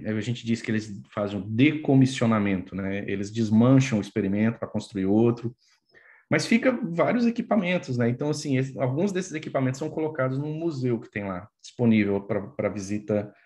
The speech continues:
é, ao público geral. E tem uma câmara de bolhas lá que chama Gargamelle, né? Que é um, era gigantesca, dá, parece algo do programa espacial, sabe? Ele é uma estrutura metálica, é, como se fosse uma...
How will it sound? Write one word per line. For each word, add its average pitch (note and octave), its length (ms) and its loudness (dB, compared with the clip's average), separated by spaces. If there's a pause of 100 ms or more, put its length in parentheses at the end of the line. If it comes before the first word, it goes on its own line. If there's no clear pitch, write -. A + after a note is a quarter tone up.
(340)
é, G2 240 0
ao G#2 120 2
público B2 320 0
geral. F#2+ 480 -2 (600)
E C3+ 80 -4
tem G3+ 240 2
uma F3+ 440 4
câmara C3 380 0
de A2+ 100 -6
bolhas A2+ 480 0
lá B2+ 300 -2
que C3+ 120 -10
chama G#2 240 -10
Gargamelle, G#2 760 -2 (100)
né? A2 380 -6
Que - 80 -10
é G2 80 -6
um, F#2+ 440 -6 (140)
era G2 160 -8
gigantesca, A2+ 800 2
dá, G#2 180 -2 (360)
parece C#3 400 -2
algo D3 340 0
do C#3+ 180 -8
programa C3 360 0
espacial, A2 600 -4
sabe? F#2+ 360 -6
Ele F#2+ 140 -4
é G#2 80 0
uma A#2+ 140 4
estrutura A#2 500 -2
metálica, G#2+ 760 0 (720)
é, G2 840 -2
como C3+ 140 -2
se - 80 -6
fosse - 220 -10
uma... B2 360 0